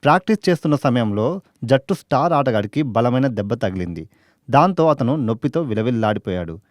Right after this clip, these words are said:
ఇంతకీ ఆ ప్లేయర్ ఎవరు? దెబ్బ ఎలా తగిలింది? ఇప్పుడు ఎలా ఉందో తెలుసుకుందాం.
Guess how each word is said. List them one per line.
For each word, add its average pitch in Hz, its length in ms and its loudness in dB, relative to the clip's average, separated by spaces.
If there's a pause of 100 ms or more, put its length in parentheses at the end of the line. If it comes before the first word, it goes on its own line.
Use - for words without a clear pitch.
(200)
ఇంతకీ 180 380 0
ఆ 123 140 0
ప్లేయర్ 127 380 0
ఎవరు? 113 260 0 (460)
దెబ్బ 113 240 -2 (240)
ఎలా 113 180 2
తగిలింది? 117 520 -2 (480)
ఇప్పుడు 190 260 0
ఎలా 156 240 6
ఉందో 160 200 2
తెలుసుకుందాం. 110 540 -6